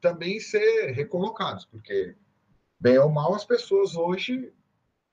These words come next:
são livres, né? E a, as relações de poder se dão entre homens livres. Quem tá escravizado não tá numa relação de poder, tá submetido a uma relação de força. Mas, é,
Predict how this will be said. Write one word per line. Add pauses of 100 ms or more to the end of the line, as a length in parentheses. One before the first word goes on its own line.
(120)
são
livres,
né? (280)
E
a,
as
relações
de
poder
se
dão
entre
homens
livres.
Quem
tá
escravizado (440)
não
tá
numa
relação
de
poder,
tá
submetido
a
uma
relação
de
força. (1040)
Mas, (120)
é,